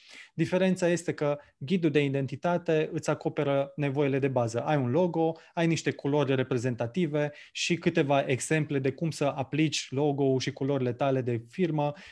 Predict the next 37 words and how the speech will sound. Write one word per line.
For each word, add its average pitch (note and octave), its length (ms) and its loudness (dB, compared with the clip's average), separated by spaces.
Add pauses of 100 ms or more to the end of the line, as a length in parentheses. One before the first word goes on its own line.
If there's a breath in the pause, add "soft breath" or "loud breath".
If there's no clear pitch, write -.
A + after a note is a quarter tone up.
(220 loud breath)
pe D#3 520 4
o D3+ 200 2
carte C3+ 300 0
de A#2+ 100 0
vizită, C#3+ 480 -2
pe C#3+ 140 -4
foaie B2 300 -2
cu A#2+ 140 -10
antet, C3+ 420 0
pe E3+ 180 0
mașină, C#3+ 640 -2
pe C3+ 420 0 (220 loud breath)
site. - 440 0 (140)
Câteva E3+ 420 0
exemple. B2+ 500 -2 (480 loud breath)
Un D3 100 -4
manual D#3 340 4
de B2+ 100 0
brand D#3 360 2
ar C#3+ 100 2
include D3 320 -4
mult D#3 220 0
mai A#2+ 120 2
multe C#3+ 260 -2
și C3+ 120 -4
ar C3 80 -2
porni C#3 300 -2
de B2+ 120 0
la A#2+ 360 2
cine C3+ 220 -2
sunt, A#2+ 320 -6
ar, F3 380 -4
ar D3+ 140 2
fi D#3 160 0
practic C#3+ 560 0 (180)
sufletul C#3+ 520 -2
business-ului C3 680 0